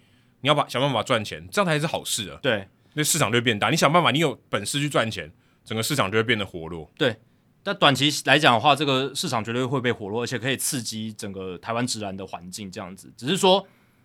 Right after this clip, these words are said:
Speaker 2: 你一下子就这么高薪来请魔兽进来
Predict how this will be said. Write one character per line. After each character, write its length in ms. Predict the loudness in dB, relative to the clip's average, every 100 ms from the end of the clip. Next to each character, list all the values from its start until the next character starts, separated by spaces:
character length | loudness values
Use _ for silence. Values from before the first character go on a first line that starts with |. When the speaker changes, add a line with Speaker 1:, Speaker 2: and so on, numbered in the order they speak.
| _ _
Speaker 2:
你 240 | -6 -4
一 60 | 0
下 280 | 10 10 10
子 380 | 4 -6 -6 -6
就 400 | 2 4 4 -2 _
这 140 | 0 0
么 120 | 2
高 240 | 2 2
薪 320 | 2 -2 -2
来 140 | -4 -4
请 240 | -4 -6
魔 160 | -8 -6
兽 160 | -8
进 140 | -8 -10
来 200 | -12